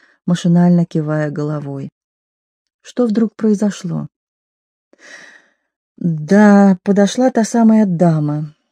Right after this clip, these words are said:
Саша склонился к протянутой руке в тонкой перчатке. Да, склонился, как в прекрасном старинном фильме.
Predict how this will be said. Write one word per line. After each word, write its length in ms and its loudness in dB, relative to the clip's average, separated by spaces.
Саша 280 -2
склонился 560 0
к 60 -20
протянутой 580 2
руке 280 -4
в 60 -8
тонкой 320 -2
перчатке. 720 -6
Да, 220 0
склонился, 640 2
как 200 -6
в 60 -20
прекрасном 540 0
старинном 480 2
фильме. 480 -2